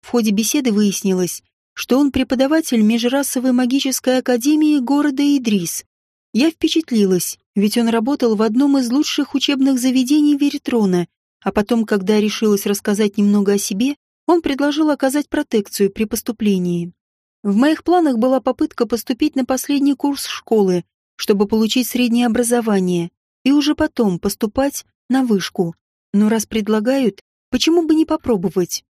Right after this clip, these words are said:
В Идрис мы с ним отправились вместе, использовав арку перехода. Там Лиам предложил погостить у него, пока решается вопрос с моей учебой. Он познакомил меня со своей женой Лейлой и детьми, сыновьями Нейтом и Пейтом,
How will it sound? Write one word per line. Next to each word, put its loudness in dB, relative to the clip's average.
В 2
Идрис 2
мы 2
с -6
ним 4
отправились 0
вместе, 0
использовав -2
арку -4
перехода. -2
Там 2
Лиам 2
предложил 2
погостить -2
у 4
него, 2
пока -2
решается 0
вопрос -4
с -6
моей 2
учебой. -2
Он 2
познакомил 0
меня 2
со -4
своей 0
женой 2
Лейлой 0
и 0
детьми, 0
сыновьями 2
Нейтом 0
и -4
Пейтом, -2